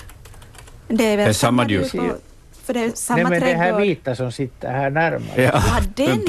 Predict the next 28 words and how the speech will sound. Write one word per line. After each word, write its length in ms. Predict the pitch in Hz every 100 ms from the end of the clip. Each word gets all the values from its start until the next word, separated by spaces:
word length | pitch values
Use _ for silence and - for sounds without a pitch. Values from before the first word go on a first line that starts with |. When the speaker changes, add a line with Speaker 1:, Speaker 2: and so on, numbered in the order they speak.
| 185
Speaker 2:
porslinskatt. 720 | - 156 156 - 294 214 -
Speaker 1:
fundera 440 | 226 208 208 196
på. 320 | - 202 190 190
Speaker 2:
<laughs> 1900 | 170 180 - - - - - - - - - - - - - - - -
Ja, 280 | 127 101 98 - - - - - -
ja. 300 | 104 98 87 - - - - -
Det 80 | -
här 120 | 120
är 180 | 135 123 - -
ett 200 | 95 127
intressant 640 | 135 110 123 127 123 - - -
ekologiskt 800 | 87 120 - 127 139 131 120 -
fenomen 500 | - 101 92 92 95
annars, 380 | 98 98 101 -
att, 220 | 101 - -
att, 300 | 104 98 107
eh, 100 | 98 95 - - - - - - 98 -
uttern 500 | 123 127 - 107 101
har 240 | 107 98
den 180 | 95 101
här 100 | 104
ljusa 400 | 101 107 101 104
bringan. 520 | 92 98 101 113 143 151 -
Det 240 | - 104
finns 300 | 95 104 104
två 320 | - 104 104
andra 280 | 104 104 101
vattenlevande 920 | 95 98 - 98 92 90 90 90 90